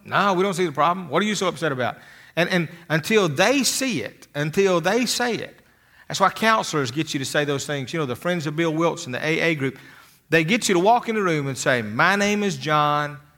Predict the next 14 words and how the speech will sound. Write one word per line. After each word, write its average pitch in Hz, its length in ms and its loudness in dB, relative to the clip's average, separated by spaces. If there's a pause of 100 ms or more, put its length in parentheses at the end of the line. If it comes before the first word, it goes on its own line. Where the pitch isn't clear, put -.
(140)
and 113 120 -8
I'm 135 220 4
an 135 60 2
alcoholic." 120 640 0 (640)
What 208 140 2
they're 185 80 4
trying 233 300 2
to 175 80 2 (120)
remember, 180 560 -2
get 175 240 0
you 185 80 -2
to 156 60 -2
say 180 180 0
is, 143 100 -2